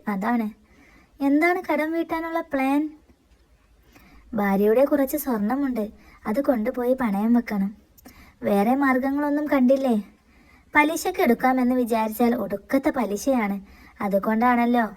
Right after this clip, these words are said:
ബ്ലേഡ് കമ്പനി എന്ന് വിളിക്കുന്നത്. മോനെ, അതിലൊന്നും പോയി പെട്ട് തല കളയണ്ട. തൽക്കാലം ഭാര്യയോട് സംസാരിച്ച് സ്വർണം പണയം വെക്കാം, അതാണ് എളുപ്പം.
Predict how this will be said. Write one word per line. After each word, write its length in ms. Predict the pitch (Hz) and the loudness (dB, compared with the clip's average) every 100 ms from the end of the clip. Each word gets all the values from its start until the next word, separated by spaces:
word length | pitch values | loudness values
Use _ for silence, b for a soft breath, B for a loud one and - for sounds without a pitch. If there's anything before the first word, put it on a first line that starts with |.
| - - | -16 -8
ബ്ലേഡ് 420 | 202 202 196 196 220 | -2 0 2 2 0
കമ്പനി 320 | 233 226 240 254 | 0 0 0 0
എന്ന് 120 | 247 240 | 0 -2
വിളിക്കുന്നത്. 560 | 220 214 220 220 208 202 - - - | -4 -6 -8 -6 -6 -6 -10 -12 -4
മോനെ, 420 | 214 208 220 247 226 202 | 0 2 2 2 2 -2
അതിലൊന്നും 460 | 202 220 233 247 | -2 -2 0 0
പോയി 280 | 254 247 247 254 | 0 2 2 0
പെട്ട് 280 | 233 - 240 - | -4 -2 -4 -2
തല 160 | 214 202 | -2 0
കളയണ്ട. 420 | 240 262 240 220 202 - - _ b b b b - | 2 2 2 -2 -8 -8 -20 _ b b b b -2
തൽക്കാലം 440 | 277 285 330 349 | 0 0 -2 0
ഭാര്യയോട് 380 | 247 214 247 277 | 0 2 2 0
സംസാരിച്ച് 640 | 285 233 220 220 214 208 | -2 -6 -4 -4 -4 -4
സ്വർണം 480 | 233 - 208 196 247 254 | -6 -2 -4 -2 -4 -2
പണയം 320 | 214 208 233 | -2 0 -2
വെക്കാം, 300 | 220 196 190 - | -2 -2 -4 -2
അതാണ് 340 | 190 196 208 | -2 0 2
എളുപ്പം. 360 | 247 202 202 | 2 0 -2